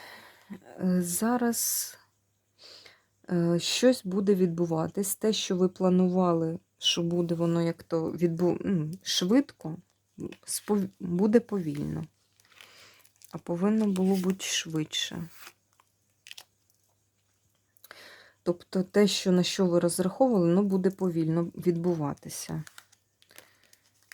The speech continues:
От. Раніше от, м, набагато швидше. Може, рух, як то буде сповільнено. Далі.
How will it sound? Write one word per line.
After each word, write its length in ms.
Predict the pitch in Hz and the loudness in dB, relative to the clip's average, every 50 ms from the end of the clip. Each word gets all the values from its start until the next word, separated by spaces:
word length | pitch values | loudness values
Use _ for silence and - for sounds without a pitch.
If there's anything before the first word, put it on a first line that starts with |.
| - _ _ 202 | -20 _ _ -8
От. 460 | 175 165 165 160 160 - - - - - - _ _ _ _ _ _ _ _ _ _ _ _ _ _ _ - _ _ _ _ - | -6 -4 -4 -6 -6 -8 -14 -20 -20 -20 -20 _ _ _ _ _ _ _ _ _ _ _ _ _ _ _ -20 _ _ _ _ -10
Раніше 580 | - 180 180 185 190 196 196 - - - - 180 | -4 0 4 4 6 6 4 2 -2 -2 -2 -2
от, 240 | 170 170 170 - - | -2 -2 -4 -6 -8
м, 440 | 165 160 - - 160 151 170 170 170 | -8 -8 -6 -6 -6 -6 -6 -6 -4
набагато 640 | 170 170 175 175 165 175 165 170 185 180 - 180 | 0 2 2 2 2 2 2 2 2 2 2 -4
швидше. 540 | 175 - - - 170 170 165 160 - - - | -6 -6 -6 -4 -2 -2 -2 -4 -4 -4 0
Може, 340 | 160 160 190 196 185 196 175 | 2 4 4 4 4 4 4
рух, 420 | 160 165 185 185 - - - - - _ _ - | 6 4 4 2 2 -2 -8 -16 -18 _ _ -4
як 260 | 160 165 160 - - | -2 -2 -2 -2 -4
то 120 | - - | -10 -10
буде 280 | 156 151 160 156 160 160 | -6 -6 -6 -6 -4 -6
сповільнено. 880 | - - - - 175 165 156 160 156 151 156 151 156 156 156 156 160 - _ _ _ _ - - - - - - - - - - _ _ - | -6 -8 -4 -4 -4 -2 -2 -2 -2 0 0 0 0 -2 -2 -2 -4 -8 _ _ _ _ -20 -20 -20 -20 -20 -20 -20 -20 -20 -20 _ _ -12
Далі. 520 | 156 156 175 170 165 160 156 156 160 165 | -2 0 2 2 2 2 0 -2 -4 -6